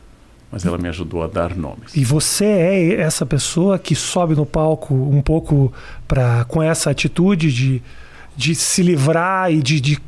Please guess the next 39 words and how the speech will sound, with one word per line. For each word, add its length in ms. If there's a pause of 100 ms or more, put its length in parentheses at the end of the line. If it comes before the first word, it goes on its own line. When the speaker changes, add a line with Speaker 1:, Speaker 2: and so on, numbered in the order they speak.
(120)
Speaker 2:
enfrentar 960
um, 480
um 40
problema 680
ali? 140
Speaker 1:
De, 100
de, 340
de 140
muitas 420
formas, 600
todas 260
as 60
feridas 360
narcísicas. 840
É, 240
usando 400
uma 120
Speaker 2:
Uhum. 80
Speaker 1:
palavra 400
que 140
acho 140
que 80
o 40
público 440
capta 600 (380)
de 80
forma 340
muito 320
clara, 480
por 140
que 120
é 40
que 100
você 300
coloca 640
no 140
aparador 800
da 160
sala 560